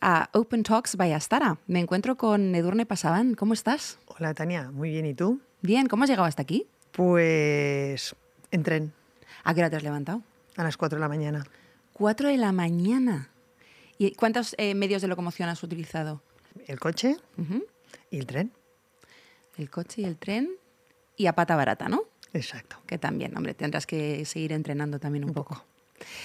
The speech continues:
Speaker 1: ¿Cómo empezaste en el alpinismo? ¿Cómo fue esa Edurne chiquitita que iba al cole o que, cómo, cómo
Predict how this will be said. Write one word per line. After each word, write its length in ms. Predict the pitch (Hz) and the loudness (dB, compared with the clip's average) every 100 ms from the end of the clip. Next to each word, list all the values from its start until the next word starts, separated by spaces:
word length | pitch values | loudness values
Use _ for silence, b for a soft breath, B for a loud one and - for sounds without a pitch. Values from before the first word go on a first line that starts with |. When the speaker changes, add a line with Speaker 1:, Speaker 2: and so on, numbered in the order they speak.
| B B B _ | B B B _
Speaker 1:
¿Cómo 200 | 220 254 | 2 2
empezaste 760 | 302 220 - 175 - 180 - - | 2 0 0 -2 -2 -4 -4 -2
en 160 | 175 165 | -2 0
el 180 | 156 | 0
alpinismo? 640 | 151 151 156 147 220 254 190 | 0 -2 -2 -2 0 0 2
¿Cómo 220 | 233 269 | 0 0
fue 360 | - 208 185 | 0 0 0
esa 240 | 185 202 180 | 0 0 0
Edurne 540 | 175 180 180 180 175 | 0 -2 0 0 0
chiquitita 800 | 165 165 185 160 185 185 180 175 B B B - | -2 -6 -4 -2 -2 0 -2 -2 B B B -8
que 80 | 175 | 0
iba 120 | 175 | 2
al 120 | 170 | 2
cole 460 | 185 185 185 180 175 | 4 4 4 4 2
o 100 | 160 | 0
que, 480 | 165 165 160 156 151 | -2 0 0 -2 -4
cómo, 240 | 180 208 | -4 -2
cómo 320 | - 233 254 | 2 4 2